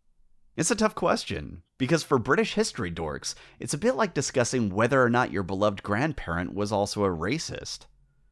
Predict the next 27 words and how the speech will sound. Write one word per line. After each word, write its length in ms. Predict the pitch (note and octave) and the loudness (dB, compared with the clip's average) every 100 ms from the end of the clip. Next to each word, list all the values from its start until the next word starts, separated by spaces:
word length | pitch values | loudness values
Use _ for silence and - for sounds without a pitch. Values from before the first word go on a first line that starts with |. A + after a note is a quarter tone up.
| _ _ _ - | _ _ _ -8
That's 200 | - - | -4 -2
no 140 | G2 D#2+ | 0 -2
fun. 540 | - D#2+ D2 A2 F3+ - - - - | -4 -6 -4 -4 -6 -10 -20 -20 -14
No 160 | - A3 | 0 2
one 80 | D#3 | 4
wants 160 | G#2+ | 2
to 120 | - F2 | 2 0
have 180 | F2 | 0
that 180 | E2+ E2 | -2 -2
conversation. 880 | - E2 D#2 E2+ E2+ - C3+ F#3+ G3 _ _ _ _ _ _ | -2 -4 -4 -6 -6 -6 -6 -8 -10 _ _ _ _ _ _
And 100 | A2+ | -2
so 140 | - D#3+ | 2 2
the 200 | C3+ D3+ | 4 2
instinct 560 | C#4 - G#2 F#2+ G#2 | 2 -2 -2 -2 0
is 160 | A#2+ B2 | 0 0
to 120 | B2 | -2
ignore 400 | A2+ G#2 A#2+ E3 | 0 4 4 4
the 100 | C#3+ | 2
weird 380 | A2 A#2+ A2+ G#2 | 2 2 2 0
comments 640 | - D#3+ A#2 F2 A#2+ - | 0 2 2 0 -4 -4
and 120 | A#2 | -4
just 220 | G#2+ B2+ F2 | -2 -2 -2
move 260 | F#2 G#2 | 0 0
on 220 | G2 G2+ | 0 0
with 160 | F#2+ F2+ | -2 -4
your 120 | E2+ | -4
life. 520 | E2+ C3+ G2 - - | 0 0 -2 -8 -18